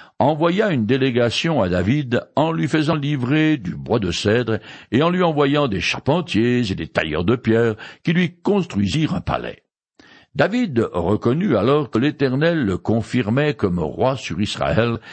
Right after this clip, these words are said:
et qu'il donnait de l'éclat à son règne à cause d'Israël, son peuple. Deux Samuel, chapitre cinq, les versets dix à douze. Les succès de David confirment aux yeux de tous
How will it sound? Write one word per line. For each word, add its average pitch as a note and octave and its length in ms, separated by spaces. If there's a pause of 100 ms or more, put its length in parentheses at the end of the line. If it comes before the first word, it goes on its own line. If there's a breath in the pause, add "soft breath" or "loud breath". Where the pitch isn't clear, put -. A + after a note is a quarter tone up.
(240 loud breath)
et B2 100
qu'il C#3+ 220
donnait D#3 300
de B2 80
l'éclat A2+ 480
à G2 80
son F#2 220
règne B2 440 (220 loud breath)
à C#2 100
cause E3+ 340
d'Israël, G#2+ 920
son - 260
peuple. - 520 (720)
Deux - 200
Samuel, A#2 480
chapitre - 480
cinq, E3+ 360
les A#2+ 180
versets D#3+ 500
dix F#3+ 480 (460 loud breath)
à D2+ 100
douze. C2+ 400 (800 loud breath)
Les F#3 80
succès B3+ 300
de G3 100
David D3 320
confirment C3 580
aux G#2 140
yeux F#2+ 160
de F2+ 80
tous - 440